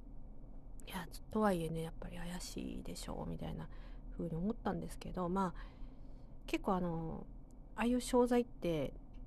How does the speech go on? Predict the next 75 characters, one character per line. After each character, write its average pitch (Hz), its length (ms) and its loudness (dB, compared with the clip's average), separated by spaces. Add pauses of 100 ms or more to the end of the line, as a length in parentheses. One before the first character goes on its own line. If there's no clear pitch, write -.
(440)
期 - 120 -8
間 320 200 6
が 311 100 6
ね、 294 200 2
あ 247 80 4
の、 240 120 4
来 - 140 4
る 233 80 10
と 185 140 2
ど 233 100 8
ん 214 60 8
ど 196 80 8
ん 190 40 6
ど 190 80 6
ん 170 80 4
ど 160 100 4
ん 156 60 0
な 170 80 0
ん 160 60 -4
か - 160 -8
こ 160 120 -6
う、 - 20 4
あ 214 40 6
と 196 120 0
何 185 200 6
部 196 80 6
で 202 80 8
す 196 100 2
み 170 60 2
た 160 100 -2
い 156 40 -2
に 160 60 0
値 190 120 4
上 214 60 6
げ 220 100 2
し - 60 -6
て 226 120 0
っ 220 40 -2
ち - 160 -4
ゃ - 40 0
う - 40 -2
ん - 160 -4
で、 165 180 2
ま - 140 -2
あ、 - 20 -6
早 185 140 -2
め 220 100 2
に 233 80 2
買 214 140 -4
っ - 20 -6
て - 120 -4
み 247 40 0
よ 269 80 2
う - 20 -4
か 185 120 2
な 165 140 4
っ - 20 0
て、 - 100 -6
ま 160 80 -2
あ、 - 40 -2
ダ 160 100 0
メ 214 100 0
だ 262 100 0
っ - 20 -6
た - 120 -2
ら 151 60 0
い 165 80 2
い - 20 2
や 170 160 2
と - 80 -4
思 143 120 -6
っ - 20 -8
て - 100 -8
買 147 160 -8
っ - 20 -10